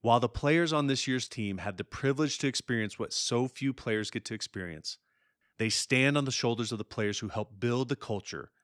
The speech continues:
within this program and pass down the leadership, the grit, the determination to one day have a shot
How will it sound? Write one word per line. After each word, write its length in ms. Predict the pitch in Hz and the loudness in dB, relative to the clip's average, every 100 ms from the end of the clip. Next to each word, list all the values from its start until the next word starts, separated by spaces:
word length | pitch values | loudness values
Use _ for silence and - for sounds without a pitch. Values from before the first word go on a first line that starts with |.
| - | -10
within 340 | 98 110 101 | -8 -4 -4
this 120 | 98 | -4
program 460 | - 98 85 76 - - - - | -6 -8 -8 -10 -14 -20 -12 -6
and 180 | 110 | -6
pass 360 | - 123 120 - | 0 2 2 0
down 260 | 117 107 98 | -2 -2 -4
the 80 | |
leadership, 640 | 95 110 123 120 127 117 _ _ - | -4 -2 0 0 -2 -6 _ _ -14
the 60 | 92 | -12
grit, 500 | 90 117 123 - - _ _ - | -2 2 2 2 -12 _ _ -10
the 80 | - | -10
determination 920 | 101 - 131 117 110 107 - 104 101 _ _ - | -6 0 0 2 0 0 -2 -6 -8 _ _ -8
to 100 | 95 | -4
one 260 | 101 101 | -2 0
day 140 | 95 90 | -2 -2
have 180 | 95 | -4
a 60 | 87 | -6
shot 340 | - 95 78 | -4 -4 -6